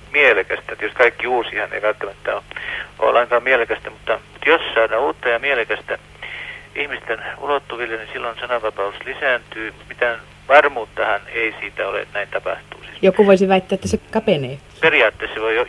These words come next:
Speaker 1: jopa kaventua, jos tällainen keskinkertaisuuden ja sovinnaisuuden diktatuuri pääsee vallalle yhä useammissa välineissä, niin sananvapaus voi myös kaventua.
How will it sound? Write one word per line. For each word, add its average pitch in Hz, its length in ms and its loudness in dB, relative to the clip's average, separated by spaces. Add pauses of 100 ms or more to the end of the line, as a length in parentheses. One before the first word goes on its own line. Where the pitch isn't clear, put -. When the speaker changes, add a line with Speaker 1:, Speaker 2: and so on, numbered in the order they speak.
Speaker 1:
jopa 143 380 6
kaventua, 107 640 -2
jos 120 240 -2
tällainen 120 280 -4 (200)
keskinkertaisuuden 113 1000 -4 (460)
ja 113 100 -2
sovinnaisuuden 110 880 0
diktatuuri 101 640 -4
pääsee 104 520 0
vallalle 107 560 0 (360)
yhä 113 200 -4
useammissa 117 560 -4
välineissä, 104 440 -2
niin 104 180 -10
sananvapaus 101 420 -2 (100)
voi 107 120 -4
myös 123 200 -6
kaventua. - 420 0